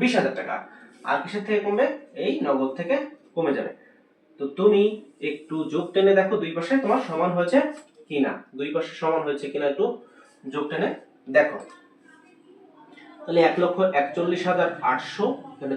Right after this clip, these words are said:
চল্লিশ হাজার, আর এখানে ঊনপঞ্চাশ হাজার, এরপরে আছে তিরিশ হাজার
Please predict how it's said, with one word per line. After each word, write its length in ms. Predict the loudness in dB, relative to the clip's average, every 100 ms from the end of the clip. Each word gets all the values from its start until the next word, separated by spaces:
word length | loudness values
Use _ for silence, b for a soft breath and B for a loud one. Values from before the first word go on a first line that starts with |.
| -2
চল্লিশ 280 | 0 0 2
হাজার, 220 | 2 2 0 -8 -20 -20 -20 -20 -20 -20 -20 _ _ -20 -10
আর 80 | -6 -6
এখানে 180 | -4 -2
ঊনপঞ্চাশ 540 | 0 0 0 -2 -2 -4 -2
হাজার, 240 | 0 -2 -4 -14 -20 _ _ _ _ _ _ _ _ _ _ _ _ _ _ _ _ _ -8 -4
এরপরে 260 | 2 6 6
আছে 140 | 4 -2 -2
তিরিশ 240 | -2 2 4
হাজার 240 | 4 2